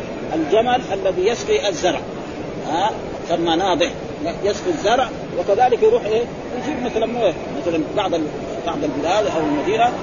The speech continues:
يكون إيه؟ في بئر بعيدة، هناك يروح إيه؟ يأخذ الماء ال-، الحلو ليجي يشرب هو وأولاده وأهله. "ها نواضح نعمل بالنهار، وإن معاذا صلى معك العشاء ثم أتى فافتتح بسورة،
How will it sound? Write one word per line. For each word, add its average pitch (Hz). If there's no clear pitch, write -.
يكون 226
إيه؟ 214
في 208
بئر 247
بعيدة، 226
هناك 202
يروح 190
إيه؟ 180
يأخذ 185
الماء 156
ال-، 160
الحلو 165
ليجي 165
يشرب 170
هو 160
وأولاده 160
وأهله. 143
"ها 196
نواضح 202
نعمل 196
بالنهار، 175
وإن 196
معاذا 180
صلى 185
معك 180
العشاء 175
ثم 180
أتى 220
فافتتح 180
بسورة، 175